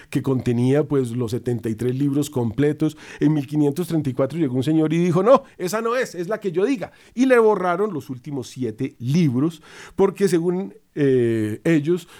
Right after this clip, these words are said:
eso no, no, no, no pertenecía a la Biblia. Lo interesante... Eh, es que esto, claro, no les convenía para sus doctrinas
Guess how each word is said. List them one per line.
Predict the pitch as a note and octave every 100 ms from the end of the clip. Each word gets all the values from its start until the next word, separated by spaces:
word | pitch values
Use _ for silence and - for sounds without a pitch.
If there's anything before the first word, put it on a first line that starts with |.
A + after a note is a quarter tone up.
| -
eso | B2+ B2 D3+
no, | D3 C#3+ C#3 C3+
no, | C3 C3
no, | C#3 C#3
no | C#3+
pertenecía | D#3 D3+ F3 D3+ C3+ E3+ F3 F3+ F3+
a |
la | F#3
Biblia. | A#3+ C4+ G3 A#2 - - -
Lo |
interesante... | C3+ C3 G#3 A3 F#3 D#3+ D3+ D#3 G#3 - - - -
Eh, | - C#3 C#3 C#3 C3 B2+ B2+ A#2+ _ _ -
es | - -
que | F#3+ F#3+
esto, | F#3 - G3 -
claro, | - F#3+ C3+ G#2+
no | C#3+ C#3
les | D#3 F#3
convenía | - D#3 C3 B2+ B2+ D3+ E3
para | C#3+ A2+
sus | - A#2 A2+ -
doctrinas | B2 A#2+ - C#3+ B2+ C3+ D#3+